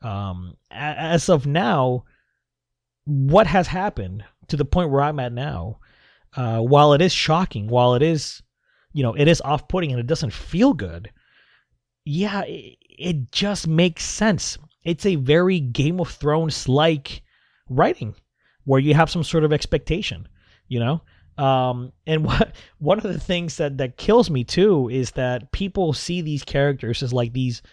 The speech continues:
benevolent beings from the first game. And, and, you know, I, I, let me not, let me not get too much into it 'cause I don't wanna spoil incidentally. Um, but all I do wanna say is this.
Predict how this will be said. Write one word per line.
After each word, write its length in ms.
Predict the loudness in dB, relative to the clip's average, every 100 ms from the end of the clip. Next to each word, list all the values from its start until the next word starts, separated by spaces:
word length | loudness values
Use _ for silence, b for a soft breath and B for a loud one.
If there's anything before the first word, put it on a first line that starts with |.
| b b b _ _ 2
benevolent 680 | 4 6 4 4 2 0 0
beings 460 | 0 2 0 -4
from 140 | -6 -4
the 80 | -4
first 360 | -2 -2 -2
game. 260 | -4 -6 -4
And, 160 | -6
and, 420 | -6 -6 -6 -6 -8
you 120 | -4
know, 380 | 0 0 -4 -8 _ _ _ _ _ -10
I, 100 | -4
I, 180 | -4 2
let 180 | 4 4
me 80 |
not, 240 | 6 4 6
let 120 | 4
me 80 | 4
not 100 | 2
get 140 | 0
too 100 | -2
much 160 | -4 -4
into 200 | -6 -6
it 40 |
'cause 120 | -4
I 60 | -4
don't 260 | 4 4 4
wanna 140 | -2
spoil 440 | -4 0 0 0
incidentally. 800 | -2 -6 -6 -4 -4 -4 -6 -6 b b b _
Um, 460 | -2 0 -2 -6 -6
but 100 | -2
all 160 | 4 4
I 80 |
do 160 | 4 2
wanna 180 | 0 -6
say 180 | -8 -10
is 120 | -10
this. 260 | -12 -14